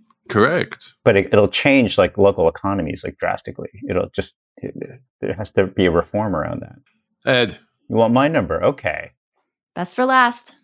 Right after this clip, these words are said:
Speaker 2: My number is three hundred and twenty-five million.
Speaker 1: Is that dollars?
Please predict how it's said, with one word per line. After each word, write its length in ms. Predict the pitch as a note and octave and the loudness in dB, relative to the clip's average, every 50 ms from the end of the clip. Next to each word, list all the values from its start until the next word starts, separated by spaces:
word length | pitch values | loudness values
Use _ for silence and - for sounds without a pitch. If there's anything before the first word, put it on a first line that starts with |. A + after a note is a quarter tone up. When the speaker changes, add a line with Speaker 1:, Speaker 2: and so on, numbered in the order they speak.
| - _ _ _ _ - | -20 _ _ _ _ -2
Speaker 2:
My 160 | - A2+ B2+ | 0 0 2
number 240 | C#3 C#3+ C#3 B2 A2 | 2 2 4 2 2
is 180 | - - - - _ - | 2 0 -10 -8 _ -2
three 180 | B2 C#3 C#3+ | 0 0 0
hundred 240 | D3+ D#3+ D3 C#3+ A2+ | 0 0 -2 -2 -2
and 80 | A2+ - | -4 -6
twenty-five 560 | _ A#2+ A#2 A2+ - - A2 G2+ G2 - - | _ -4 -4 -4 -2 0 0 0 0 -2 -4
million. 600 | F2+ G2 A2+ C#3 E3+ - C4+ F#2+ D#2+ C#2+ - - _ _ _ _ - | 0 2 4 4 4 2 2 0 -2 -6 -8 -14 _ _ _ _ -6
Speaker 1:
Is 80 | A#2+ B2 | -2 -2
that 160 | C#3 C#3 A#2 | -2 0 0
dollars? 560 | C3 B2+ C3+ C3+ D3 D#3 C#3+ - - - | 0 0 2 0 -2 -4 -6 -10 -16 -20